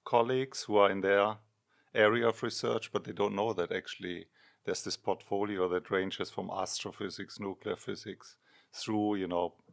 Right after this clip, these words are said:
chemistry, biology, medicine, all the way to the social sciences, humanities,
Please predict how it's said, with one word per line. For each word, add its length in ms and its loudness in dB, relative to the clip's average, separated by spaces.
chemistry, 480 -2
biology, 580 -2
medicine, 500 -2
all 300 2
the 120 -10
way 200 -2
to 180 -18
the 80 -10
social 380 -4
sciences, 600 -10
humanities, 800 -10